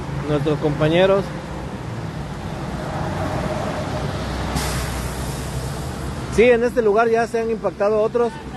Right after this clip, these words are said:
<laughs> La gente dice que es otro Saeta, sí, efectivamente. Es lo que les decíamos, cuando, cuando no les llueve, les llovizna.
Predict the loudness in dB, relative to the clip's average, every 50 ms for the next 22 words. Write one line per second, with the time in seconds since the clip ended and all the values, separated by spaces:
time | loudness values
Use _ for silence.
0 | -12 -12 -12 -12 -12 -12 -12 -10 -10 -10 -10 -10 -10 -10 -10 -8 -8 -6 -6 -6
1 | -6 -6 -6 -4 -4 -6 -6 -6 -6 -4 2 4 4 4 4 4 2 0 0 -2
2 | -4 -4 -4 -4 -6 -6 -6 -6 -6 -6 -8 -8 -8 -4 -2 0 2 4 4 4
3 | 6 6 6 6 6 4 4 4 6 6 6 6 4 6 6 4 4 4 2 2
4 | 4 4 4 4 4 4 4 4 4 4 2 2 2 2 4 4 6 6 6 6
5 | 6 6 4 4 4 2 2 0 0 2 2 0 0 -2 -4 -6 -8 -6 -6 -6
6 | -6 -8 -8 -8 -6 -6 -4 -2 0 2 4 6 6 6 6 8 8 8 8 6
7 | 6 4 4 4 2 4 2 2 2 2 2 4 4 2